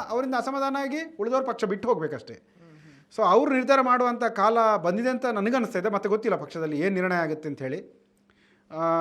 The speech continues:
Speaker 1: so ಹಾಗಾಗಿ ಯಾವ, ಯಾವ ರೀತಿ ಆತ್ಮಾವಲೋಕನ ಆಗುತ್ತೆ ಅಥವಾ ಪ್ರತಿ ಚುನಾವಣೆ ಆದ ಸಂದರ್ಭ, ಚ-, ಸೋಲ-, ಸೋಲಾದ ಸಂದರ್ಭದಲ್ಲೂ ಆತ್ಮಾವಲೋಕನ ಆಗುತ್ತೆ. ಆ ಆತ್ಮಾವಲೋಕನದ ಫಲಿತಾಂಶ ಏನು ಅಂತ ಹೇಳೋದು ಗೊತ್ತಾಗಬೇಕಲ್ಲ. even whether ಏನಾದ್ರೂ ಚೇಂಜಸ್ ಆಗಿದೆ ಪಕ್ಷದಲ್ಲಿ,
Speaker 2: ಏನು?
Speaker 1: ಪಕ್ಷದ ಡೈನಾಮಿಕ್ಸ್‌ನಲ್ಲಿ,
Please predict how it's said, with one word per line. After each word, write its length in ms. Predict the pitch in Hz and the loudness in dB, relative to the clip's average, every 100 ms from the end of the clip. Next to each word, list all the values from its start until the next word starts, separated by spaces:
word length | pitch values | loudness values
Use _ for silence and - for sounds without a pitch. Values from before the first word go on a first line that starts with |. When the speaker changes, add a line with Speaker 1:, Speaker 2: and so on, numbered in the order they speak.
| 165 160 - - _ _ - 165 | 2 0 -4 -14 _ _ -16 -12
Speaker 1:
so 140 | 165 214 | 0 4
ಹಾಗಾಗಿ 680 | 233 247 240 254 254 170 | 4 4 0 0 -2 -2
ಯಾವ, 220 | 175 202 220 202 180 | 2 4 6 6 6
ಯಾವ 140 | 202 | 4
ರೀತಿ 240 | 214 214 | 4 2
ಆತ್ಮಾವಲೋಕನ 580 | 196 196 202 190 190 196 | 0 0 0 0 0 0
ಆಗುತ್ತೆ 320 | 180 175 175 175 180 - _ _ - | -2 -4 -4 -6 -6 -12 _ _ -6
ಅಥವಾ 160 | 190 269 | 0 4
ಪ್ರತಿ 240 | 214 294 | 4 2
ಚುನಾವಣೆ 420 | 311 302 294 294 | 2 4 4 4
ಆದ 300 | 285 269 254 269 247 | 2 0 0 -2 -2
ಸಂದರ್ಭ, 320 | 240 262 254 | -4 -4 -4
ಚ-, 300 | 214 175 214 | -6 -6 -8
ಸೋಲ-, 200 | 233 254 | -4 -4
ಸೋಲಾದ 360 | 202 233 240 226 214 | -2 -2 -2 -2 -4
ಸಂದರ್ಭದಲ್ಲೂ 720 | 220 226 220 220 233 294 262 | -6 -4 -2 -2 0 0 0
ಆತ್ಮಾವಲೋಕನ 580 | 208 233 285 254 233 190 | 0 -2 0 0 0 -2
ಆಗುತ್ತೆ. 260 | 156 139 123 - _ _ _ | -2 -6 -12 -16 _ _ _
ಆ 240 | 214 214 220 | 4 8 8
ಆತ್ಮಾವಲೋಕನದ 600 | 277 330 320 311 294 277 | 6 6 8 8 8 4
ಫಲಿತಾಂಶ 440 | 220 285 349 359 | 4 6 6 6
ಏನು 160 | 302 262 | 4 0
ಅಂತ 120 | 247 | 0
ಹೇಳೋದು 180 | 220 226 | -2 0
ಗೊತ್ತಾಗಬೇಕಲ್ಲ. 500 | 208 208 156 117 120 117 | -2 -2 -2 -4 -10 -8
even 240 | 165 233 | -4 -4
whether 540 | 214 185 151 120 85 | -4 -4 -6 -8 -6
ಏನಾದ್ರೂ 300 | 135 190 240 | -2 0 0
ಚೇಂಜಸ್ 360 | 240 196 202 202 | 0 -2 -2 -4
ಆಗಿದೆ 260 | 170 151 151 | -8 -8 -10
ಪಕ್ಷದಲ್ಲಿ, 480 | 143 - 151 143 | -12 -12 -10 -10
Speaker 2:
ಏನು? 320 | 151 - - 175 | -12 -14 -14 -8
Speaker 1:
ಪಕ್ಷದ 280 | 175 185 | -4 -2
ಡೈನಾಮಿಕ್ಸ್‌ನಲ್ಲಿ, 1080 | 160 165 175 160 156 - 147 156 156 - - | 2 2 2 -2 -6 -6 -4 -2 -4 -6 -18